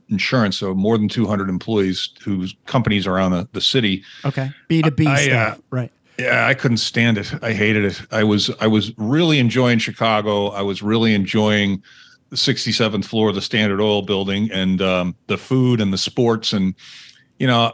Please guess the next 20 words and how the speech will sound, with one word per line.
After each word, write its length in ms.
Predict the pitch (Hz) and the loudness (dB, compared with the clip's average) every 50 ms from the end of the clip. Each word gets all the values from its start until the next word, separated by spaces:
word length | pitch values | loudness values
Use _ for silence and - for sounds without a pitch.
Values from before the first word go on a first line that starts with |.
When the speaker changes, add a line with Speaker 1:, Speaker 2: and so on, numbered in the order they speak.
| - 117 | -4 -6
Speaker 1:
but 160 | 113 131 127 | -2 0 0
I 80 | 135 143 | 2 2
was, 420 | 147 147 139 117 - - - - - _ - | 2 2 0 0 -2 -4 -6 -10 -14 _ -18
I 260 | 135 120 117 113 117 | -18 -16 -14 -10 -8
wasn't, 480 | 127 127 143 135 - 127 120 101 - - | -4 0 0 2 2 2 0 0 0 0
uh, 300 | 120 110 107 104 110 - - _ - | 0 0 0 0 -2 -6 -10 _ -6
my 120 | 120 123 | -4 -4
feet 320 | 113 - - 165 165 160 143 | -4 -2 0 0 0 0 0
weren't 160 | 127 120 117 | 0 2 2
on 140 | 117 113 107 | 4 4 2
the 80 | 98 | 2
ground. 420 | 90 101 104 104 104 101 95 92 90 | 0 0 0 2 2 2 0 -2 -2
I 60 | 95 | -2
was 160 | 101 104 92 | -2 -2 -2
just 160 | - 104 - - | -2 -4 -4 -2
fucking 300 | - - 101 - - 95 | 0 -2 -2 -2 -4 -6
around. 440 | 92 95 95 90 90 90 87 85 - - | -4 -2 -2 -2 -2 -2 -4 -4 -4 -4
Speaker 2:
<laughs> 40 | 143 - - - - 339 - - - - | -4 -4 -4 -2 -2 -2 -2 -2 -2 -2
Speaker 1:
And, 280 | - 330 202 190 190 - | -2 -2 0 0 0 0
um, 320 | - 190 185 - 185 185 | 0 0 0 -2 -2 -2